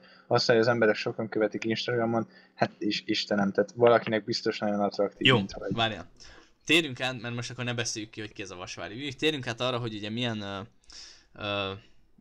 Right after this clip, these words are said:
Speaker 2: hát hogy is mondjam. Tehát amikor alapvetően történt ezzel a hölgyel valami, és, ö, hát rosszul fejezte ki a véleményét, illetve rosszul, ö, fejtette ki ennek az egész történetnek a,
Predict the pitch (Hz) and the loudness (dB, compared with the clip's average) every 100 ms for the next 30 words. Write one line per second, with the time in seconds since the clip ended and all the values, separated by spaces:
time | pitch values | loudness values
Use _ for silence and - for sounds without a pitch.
0 | _ _ - 117 135 123 - 90 87 85 | _ _ -14 -8 -4 -4 -4 -4 -4 -6
1 | - - - - 123 143 139 147 139 - | -10 -20 -10 0 2 4 2 -2 -2 -4
2 | _ _ _ _ _ _ _ _ 160 190 | _ _ _ _ _ _ _ _ 4 6
3 | 180 139 131 120 147 143 120 110 113 107 | 2 0 -2 0 0 0 0 -4 -4 -4
4 | 104 95 113 113 104 87 82 - _ 95 | -4 -4 0 0 0 -6 -8 -14 _ -6
5 | 107 160 214 - - - _ _ _ _ | -4 -4 -6 -10 -20 -20 _ _ _ _
6 | _ _ _ _ _ _ _ 131 143 139 | _ _ _ _ _ _ _ 2 2 2
7 | - 143 139 139 139 131 - - 127 165 | 0 0 0 -2 -4 -10 -16 -14 -2 2
8 | 175 - 185 143 131 - 127 143 127 - | 2 4 2 2 -2 -14 -2 0 0 -4
9 | 127 139 120 123 120 113 113 113 117 113 | -6 -4 -2 0 -2 -4 -6 -8 -6 -8
10 | 120 127 147 - 147 127 117 110 107 104 | -6 -6 -2 -4 -4 -4 -2 -2 -4 -4
11 | 104 104 98 - - 117 117 107 - 117 | -6 -6 -10 -14 -2 -2 0 -6 -8 -8
12 | 120 113 113 117 117 123 113 - 117 113 | -6 -6 -8 -6 -6 -4 -6 -4 -6 -6
13 | 113 107 101 107 - 107 101 | -8 -10 -10 -14 -8 -6 -4